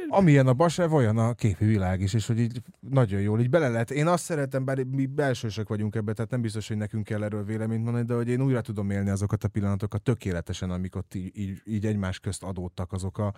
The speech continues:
azok az apró rezdülések, meg amikről így beszélünk, hogy milyen jó ezt megélni, meg ilyenek, azt ott így meg is lehet nézni szerintem, és ez nekem nagyon tetszik.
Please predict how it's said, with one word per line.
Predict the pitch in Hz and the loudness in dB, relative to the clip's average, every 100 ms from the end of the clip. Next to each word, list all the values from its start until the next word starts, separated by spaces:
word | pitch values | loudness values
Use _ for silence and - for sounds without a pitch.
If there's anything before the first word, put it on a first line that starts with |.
| - - _ - | -10 -20 _ -4
azok | 104 107 | -2 0
az | 117 | 2
apró | 123 123 110 | 2 2 0
rezdülések, | 104 104 101 98 98 - 101 | 2 0 0 -2 -2 -4 -4
meg | 107 101 95 | -2 -4 -4
amikről | 110 104 101 110 | -4 -2 0 0
így | 107 | 2
beszélünk, | 123 127 113 101 104 | 0 0 -2 -2 0
hogy | 110 | 0
milyen | 113 117 98 | 2 2 0
jó | 95 95 | -2 -4
ezt | - | -2
megélni, | 107 101 98 92 92 | -2 -2 -2 -2 -2
meg | 95 | -2
ilyenek, | 104 120 120 | -2 0 0
azt | 120 - | -2 -2
ott | 117 | -4
így | 120 | 0
meg | 123 113 | 0 0
is | 107 | 0
lehet | 107 98 | 0 0
nézni | 107 101 87 78 | 0 0 0 -4
szerintem, | 78 92 87 95 101 101 | -8 -6 -4 -2 -2 0
és | |
ez | 107 101 | 0 0
nekem | 98 104 | 0 0
nagyon | 92 73 | 0 -2
tetszik. | - 65 - | -10 -16 -18